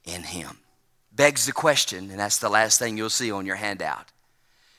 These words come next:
begs the question, are you adopted as a child? If so, relax and enjoy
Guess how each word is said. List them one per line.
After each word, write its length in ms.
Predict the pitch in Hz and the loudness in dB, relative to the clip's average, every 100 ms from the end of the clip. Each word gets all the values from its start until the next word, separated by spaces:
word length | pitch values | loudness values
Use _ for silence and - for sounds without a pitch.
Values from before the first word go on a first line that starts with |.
| _ - | _ 2
begs 300 | 143 143 143 | 4 4 0
the 80 | |
question, 560 | 143 151 127 - - 92 117 _ _ _ _ _ _ _ _ _ _ _ _ _ | 2 4 4 4 -2 -8 -18 _ _ _ _ _ _ _ _ _ _ _ _ _
are 160 | 123 135 | 4 6
you 200 | 127 131 | 4 2
adopted 580 | 120 139 180 - 87 82 - _ _ _ _ _ _ _ _ _ _ _ _ | 6 6 6 2 -10 -12 -14 _ _ _ _ _ _ _ _ _ _ _ _
as 180 | 117 104 | 0 0
a 60 | 98 | -4
child? 420 | - 104 82 - - _ _ _ _ _ _ _ _ _ _ - | 2 2 2 -4 -16 _ _ _ _ _ _ _ _ _ _ 0
If 180 | 135 | 2
so, 500 | - - 143 165 185 - _ _ _ _ _ _ | 2 4 4 4 0 -6 _ _ _ _ _ _
relax 840 | 120 135 165 233 - - - - - _ _ _ _ _ _ _ _ _ _ _ _ _ 131 | -2 6 8 6 2 -4 -4 -4 -8 _ _ _ _ _ _ _ _ _ _ _ _ _ 2
and 140 | 135 | 4
enjoy 540 | 123 113 131 180 147 | 2 -2 -2 -2 -6